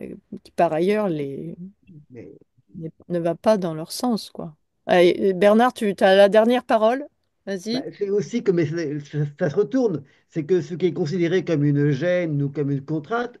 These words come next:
Speaker 2: c'est aussi un privilège. Ça
Speaker 1: Oui.
Speaker 2: marche dans les deux sens.
Speaker 1: Alors,
Speaker 2: C'est,
Speaker 1: t'as un
Speaker 2: c'est
Speaker 1: exemple ?
Speaker 2: aussi confort-,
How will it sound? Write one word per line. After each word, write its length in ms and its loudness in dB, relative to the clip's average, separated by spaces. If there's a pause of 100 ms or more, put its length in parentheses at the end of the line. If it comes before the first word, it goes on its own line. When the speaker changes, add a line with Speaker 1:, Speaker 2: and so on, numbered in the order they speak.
Speaker 2:
c'est 280 -4
aussi 200 -2
un 100 2
privilège. 580 -4 (920)
Ça 60 4
Speaker 1:
Oui. 20 8
Speaker 2:
marche 180 6
dans 80 0
les 100 2
deux 100 -14 (120)
sens. 240 -10 (420)
Speaker 1:
Alors, 200 4
Speaker 2:
C'est, 40 0
Speaker 1:
t'as 140 2
un 80 -2
Speaker 2:
c'est 20 -4
Speaker 1:
exemple ? 260 -4
Speaker 2:
aussi 180 -12
confort-, 380 -4